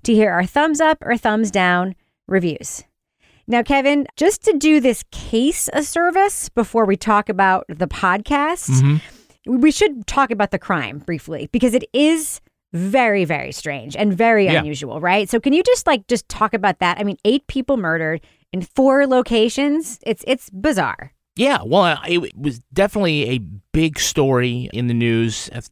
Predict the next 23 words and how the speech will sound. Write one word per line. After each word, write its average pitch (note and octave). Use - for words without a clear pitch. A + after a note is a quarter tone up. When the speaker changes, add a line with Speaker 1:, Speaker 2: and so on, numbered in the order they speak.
Speaker 2:
time. A2+
It's G#2
a -
major B2
homicide. A2+
You F#3
have C#4
to C4
admit A3
that, A#2
you D#3
know, D#3
when D3+
you C#3
wipe C3+
out D#3
a C#3
whole C#3+
family, D3
Godfather B2+
baptism B2
scene D3+
style, D#3+